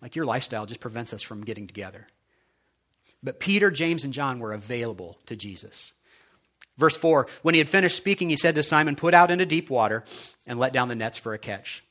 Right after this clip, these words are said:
Simon answered, "Master, we've worked hard all night and haven't caught anything. But because you say so, I will let down the nets." Now you can see, first of all, the humanity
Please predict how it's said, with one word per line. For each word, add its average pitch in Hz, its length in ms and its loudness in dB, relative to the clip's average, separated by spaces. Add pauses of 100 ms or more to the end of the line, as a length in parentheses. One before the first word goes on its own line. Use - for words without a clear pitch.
(140)
Simon 143 340 4
answered, 135 280 -2
"Master, 143 420 2 (160)
we've 151 140 2
worked 170 200 2
hard 151 200 2
all 165 280 2
night 143 400 -2
and 127 80 -8
haven't 131 260 -6
caught 127 240 -4
anything. 107 480 -12 (360)
But 151 100 -4
because 156 400 -6
you 180 80 -10
say 185 240 -6
so, 104 460 -12 (500)
I 117 80 -4
will 117 140 -4
let 110 160 -4
down 110 160 -6
the 110 60 -10
nets." 113 260 -6
Now 143 60 0
you 160 120 0
can 175 120 -2
see, 226 320 4
first 196 280 0
of 156 80 0
all, 139 140 8
the 135 80 -2
humanity 135 680 0